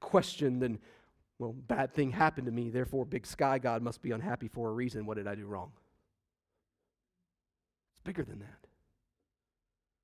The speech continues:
And in John nine, Jesus points to a man who had been blind from birth, a man who had spent his entire adult life as a beggar.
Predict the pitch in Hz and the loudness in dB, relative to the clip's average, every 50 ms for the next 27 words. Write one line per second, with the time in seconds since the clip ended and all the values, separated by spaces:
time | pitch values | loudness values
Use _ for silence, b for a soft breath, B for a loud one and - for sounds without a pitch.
0 | _ _ _ _ _ _ _ _ _ _ _ _ _ _ _ _ _ _ _ _ | _ _ _ _ _ _ _ _ _ _ _ _ _ _ _ _ _ _ _ _
1 | _ _ _ - - 127 143 131 117 156 160 165 160 151 135 139 139 131 117 110 | _ _ _ -4 -2 -2 -2 2 4 6 8 8 8 6 4 4 2 2 0 -4
2 | 107 127 - _ _ _ _ _ _ _ _ _ _ _ _ _ _ _ _ - | -6 -8 -12 _ _ _ _ _ _ _ _ _ _ _ _ _ _ _ _ -20
3 | - - 123 147 143 135 120 - - 165 156 139 - - - 143 131 123 123 120 | -14 -8 -6 -4 -4 -4 -4 -2 2 2 2 2 0 -4 -2 0 2 2 2 2
4 | 120 117 120 127 123 117 120 113 113 - 127 131 131 127 123 120 107 - 120 113 | 2 0 0 0 0 0 -2 -4 -2 0 0 2 2 2 0 -2 -4 -6 -8 -6
5 | 110 110 120 123 117 110 - - - b b b b b b b b b b b | -2 0 2 2 2 0 -4 -8 -20 b b b b b b b b b b b
6 | b b b - 135 135 135 139 135 131 127 127 117 - - - 143 135 131 - | b b b 0 2 4 4 4 4 4 4 2 0 -2 0 2 2 2 0 -4
7 | B B B B B 139 131 135 127 - - - 156 151 156 160 160 156 156 147 | B B B B B -2 0 -2 -2 0 4 6 8 10 10 10 8 6 4 4
8 | 127 147 143 139 - 139 139 139 135 135 - - 131 120 127 113 127 131 131 110 | 4 6 6 6 6 4 4 4 4 2 2 -2 -4 -4 -2 2 2 2 2 2
9 | 120 117 - B | 0 -2 -2 B